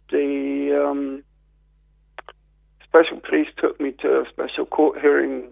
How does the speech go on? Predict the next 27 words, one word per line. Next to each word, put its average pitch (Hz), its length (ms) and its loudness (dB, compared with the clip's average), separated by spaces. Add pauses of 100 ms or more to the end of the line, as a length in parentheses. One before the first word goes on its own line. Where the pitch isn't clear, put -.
(140)
early 139 300 2
hours 139 280 -2
of 131 140 -4
one 135 260 -2
morning, 135 380 0
and 131 160 -6
I 135 100 -2
bumped 143 400 0
into 139 380 -6
someone 135 360 -2 (100)
from 131 320 -4
the 127 220 2
British - 220 -2 (120)
consulate 143 580 0 (520)
purely 139 340 4
by 123 200 -6
accident. 127 600 -2 (1000)
And 131 280 2
once 156 300 2
he 143 80 -2
heard 143 320 2
me 131 200 -8
speaking 139 360 -6
English 151 360 0 (260)
to 127 400 -6 (380)
the 135 60 -6
guards 147 320 6